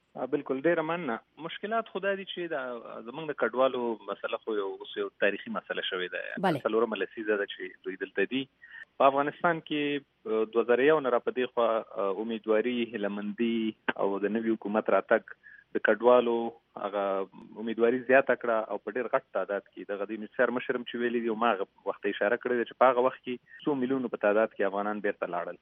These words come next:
Speaker 1: دویم واري دوه کاله مخکې، دوه زره شپاړسم کې چې په پاکستان کې شرایط ډېر نامساعد شو،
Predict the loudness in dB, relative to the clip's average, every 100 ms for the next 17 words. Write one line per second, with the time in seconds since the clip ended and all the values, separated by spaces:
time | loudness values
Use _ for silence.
0 | _ 4 6 6 4 4 2 -4 -8 _
1 | _ _ -4 -2 0 0 -2 -6 -10 -12
2 | -8 -6 -6 -8 -6 -4 -4 -6 -10 -10
3 | -10 -6 -4 -2 -2 -4 -4 -4 -4 -4
4 | 0 4 2 0 4 6 6 2 -8 -6
5 | -2 -2 -2 -6